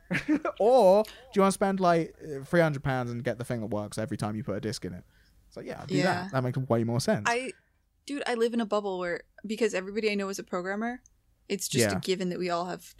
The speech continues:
Speaker 2: P Cs, right?
Speaker 1: Oh, it's
Speaker 2: So
Speaker 1: the
Speaker 2: I,
Speaker 1: same,
Speaker 2: I forget
Speaker 1: yeah.
Speaker 2: that, like, that's not an option. Like, uh, everybody I know is a programmer or an artist,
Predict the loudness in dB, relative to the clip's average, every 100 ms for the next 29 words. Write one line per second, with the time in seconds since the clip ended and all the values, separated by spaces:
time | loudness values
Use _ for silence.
0 | -16 -14 -12 -12 -14 -12 -6 0 6 6
1 | 6 4 6 4 4 2 2 4 4 4
2 | 0 -4 -6 -4 -6 -4 -4 -4 -4 -4
3 | -6 -8 -10 _ _ _ 0 2 2 0
4 | -2 0 -2 0 2 2 2 -4 -2 0
5 | 2 2 0 -2 -4 -4 -2 0 -2 -4
6 | -8